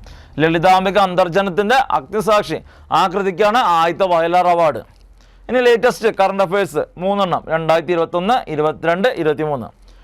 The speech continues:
രണ്ടായിരത്തി ഇരുപത്തൊന്നിലെ വിജയാണ് ബെന്യാമിൻ. കൃതിയാണ് മാന്തളിരിലെ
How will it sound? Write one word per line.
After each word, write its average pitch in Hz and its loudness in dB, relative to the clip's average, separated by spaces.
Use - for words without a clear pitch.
രണ്ടായിരത്തി 247 2
ഇരുപത്തൊന്നിലെ 262 2
വിജയാണ് 247 2
ബെന്യാമിൻ. 220 2
കൃതിയാണ് 233 2
മാന്തളിരിലെ 254 2